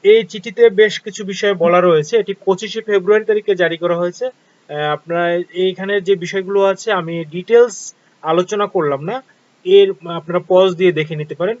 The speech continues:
মূল কথা হলো, যারা চব্বিশ পঁচিশ অর্থ বছরে বা শিক্ষাবর্ষে, চব্বিশ পঁচিশ শিক্ষাবর্ষে ইন্টারমিডিয়েট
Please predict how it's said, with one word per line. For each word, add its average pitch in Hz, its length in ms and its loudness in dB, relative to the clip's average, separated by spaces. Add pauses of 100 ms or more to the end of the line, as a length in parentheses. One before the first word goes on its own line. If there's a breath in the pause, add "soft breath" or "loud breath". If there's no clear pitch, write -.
(140)
মূল 196 180 4
কথা 226 280 0
হলো, 247 260 0 (420 soft breath)
যারা 160 440 0 (560)
চব্বিশ 160 360 -2
পঁচিশ 202 300 0
অর্থ 185 240 0
বছরে 202 680 0 (240)
বা 151 100 -2
শিক্ষাবর্ষে, 214 880 -4 (600)
চব্বিশ 170 340 -2
পঁচিশ 196 320 -8
শিক্ষাবর্ষে 214 760 -2 (380)
ইন্টারমিডিয়েট 214 640 0